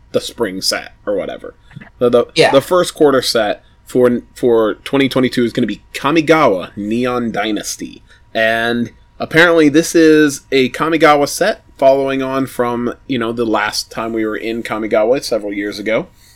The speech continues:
Speaker 1: I say several, many years ago <laughs> now, I guess. Uh, and the Kamigawa plane has moved on, has moved on two thousand years, in fact. And so we are in a futuristic, uh,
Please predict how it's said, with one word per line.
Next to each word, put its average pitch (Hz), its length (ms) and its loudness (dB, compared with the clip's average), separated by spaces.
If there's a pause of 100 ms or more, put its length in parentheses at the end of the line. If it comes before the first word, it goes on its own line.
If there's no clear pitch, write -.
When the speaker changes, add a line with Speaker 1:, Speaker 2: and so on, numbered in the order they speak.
(120)
Speaker 1:
I - 60 -12
say - 160 -8
several, - 380 -12 (280)
many 175 260 0
years 104 300 -2
ago 101 200 0
<laughs> - 0 -
now, 120 300 -4
I 135 60 -4
guess. 104 380 -8 (340)
Uh, 110 400 0 (300)
and 127 540 -2 (280)
the 120 520 -4
Kamigawa 143 600 0
plane 147 300 -2
has 135 240 -4
moved 131 340 -4
on, 156 360 0 (360)
has 156 200 -2
moved 156 280 4
on 151 260 4 (220)
two 214 300 -2
thousand 175 560 -2
years, 156 420 -2
in 101 180 -10
fact. - 460 -14 (360)
And 117 280 -2
so 120 300 4
we 131 220 2
are 131 180 2
in 123 440 -2
a 113 300 0
futuristic, 143 1040 -4 (420)
uh, 95 360 -2